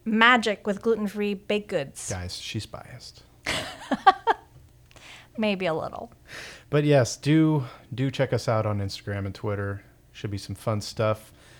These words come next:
Speaker 2: Uh, we could chat about gluten-free things. And then I really wanna try some weird stuff. So if you got some suggestions, I wanna try it.
Speaker 1: And if you like even this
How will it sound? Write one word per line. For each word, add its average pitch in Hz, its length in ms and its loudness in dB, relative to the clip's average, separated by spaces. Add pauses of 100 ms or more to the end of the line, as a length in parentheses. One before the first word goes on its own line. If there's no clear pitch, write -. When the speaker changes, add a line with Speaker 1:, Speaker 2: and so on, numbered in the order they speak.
(220)
Speaker 2:
Uh, 92 320 -2 (680)
we - 80 -10
could 85 220 -8 (540)
chat - 500 0 (400)
about 107 460 -4
gluten-free 123 580 -2
things. 113 640 -2 (800)
And 104 80 -2
then 101 160 -4
I 101 160 -4
really 101 320 -2
wanna 95 220 -6
try 98 220 -6
some 98 160 -10
weird 92 220 -8
stuff. 95 340 -8
So 107 140 -4
if 98 140 -4
you 156 80 2
got 151 340 4
some 123 160 0
suggestions, 110 800 -4 (340)
I 107 120 -4
wanna 101 220 -2
try 90 260 -10
it. 85 120 -12 (760)
Speaker 1:
And 262 360 4
if 277 260 4
you 277 340 0
like 269 380 4
even 254 260 0
this 254 300 -2